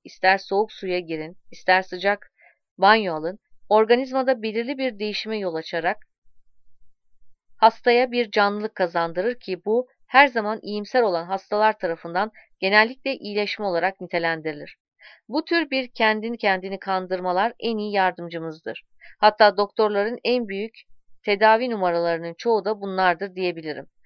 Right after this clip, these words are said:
Ancak bunun da bir sınırı var. Yeni uygulamanın çekiciliği kaybolur kaybolmaz reaksiyon başlar. Bu durumda hemen tedavi değiştirmenin,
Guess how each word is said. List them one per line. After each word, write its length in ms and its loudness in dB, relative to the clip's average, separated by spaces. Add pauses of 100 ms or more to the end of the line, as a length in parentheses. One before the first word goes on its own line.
(260)
Ancak 360 2
bunun 240 -2
da 120 2
bir 100 -2
sınırı 400 -2
var. 220 -4 (800)
Yeni 240 2
uygulamanın 600 -2
çekiciliği 640 -10
kaybolur 460 2
kaybolmaz 680 -2 (240)
reaksiyon 540 4
başlar. 420 -4 (800)
Bu 140 2
durumda 540 2 (260)
hemen 400 6
tedavi 560 4
değiştirmenin, 800 -4